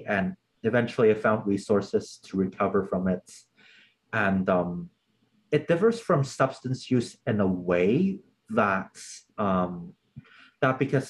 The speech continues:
substance use, like, uh, street drugs, like cocaine, heroin, fentanyl, that kind of thing, those things have been around for a while now. So we have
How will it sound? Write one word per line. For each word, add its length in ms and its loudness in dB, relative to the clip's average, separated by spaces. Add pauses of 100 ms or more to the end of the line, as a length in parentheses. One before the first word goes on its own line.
substance 340 -2 (220)
use, 140 2 (160)
like, 180 0 (640)
uh, 300 4 (160)
street 320 0 (120)
drugs, 400 4 (180)
like 140 2 (400)
cocaine, 640 -2
heroin, 420 4 (200)
fentanyl, 380 0
that 200 -2
kind 140 -2
of 80 -8
thing, 180 0 (460)
those 220 2
things 180 0
have 180 -4 (120)
been 100 2
around 300 4
for 240 -2
a 100 2 (100)
while 260 2
now. 200 2
So 180 0
we 260 2
have 200 -4